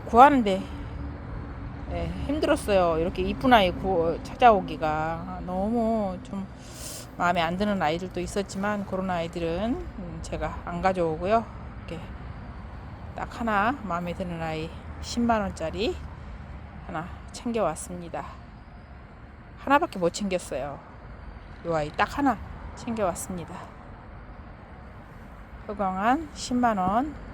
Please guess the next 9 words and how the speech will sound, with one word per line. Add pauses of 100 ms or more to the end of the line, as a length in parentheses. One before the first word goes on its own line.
갈게요.
아,
그리고, (420)
어, (100)
귀갑 (520)
오배사입니다.
요
귀갑
오배사.